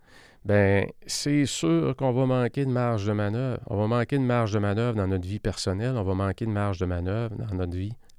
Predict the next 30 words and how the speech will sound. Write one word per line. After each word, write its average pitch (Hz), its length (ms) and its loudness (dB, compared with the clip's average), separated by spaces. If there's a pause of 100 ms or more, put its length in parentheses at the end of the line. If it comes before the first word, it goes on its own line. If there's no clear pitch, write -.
(140)
personnelle. - 600 -8 (600)
Donc, 127 240 4
il - 40 -6
faut 143 80 4
apprendre 147 380 4
à 101 60 4
dire 92 220 0
non 110 240 2
avec 87 260 0
élégance. 87 560 -4
Et 110 60 0
on 113 80 4
fait 143 180 2
ça 175 160 0
comment ? 135 380 2 (180)
Ben, - 80 -6
la 95 120 0
première 127 320 0
des 110 140 2
choses, 147 280 -2 (100)
c'est - 160 -6
d'être 107 240 2
honnête, 110 560 2 (240)
euh, - 60 -4 (160)
d'être 104 320 2
honnête 113 580 2 (520)
et 95 200 0
intègre 101 640 0
avec 87 260 -2
vous-même. 90 520 -4